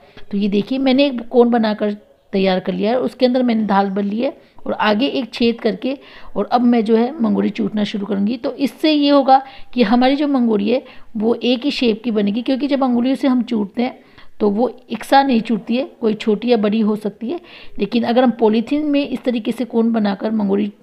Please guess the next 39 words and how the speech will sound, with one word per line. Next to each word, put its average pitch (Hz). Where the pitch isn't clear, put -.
बनाना 190
शुरू 196
करेंगे 190
तो 220
वो 233
एक 226
साथ 262
बनेगी। 240
तो 202
आप 202
देख 202
सकते 247
हैं 320
मैं 220
किस 226
तरीके 226
से 233
बना 214
रही 208
हूँ। 254
तो 269
इसी 269
तरीके 269
से 247
हम 233
दाल 190
है 269
उसकी -
मंगोड़ी 240
बनाकर 208
तैयार 190
कर 185
लेंगे। 185
तो 220
पन्द्रह 240
से 294
बीस 247
मिनट 240
में 247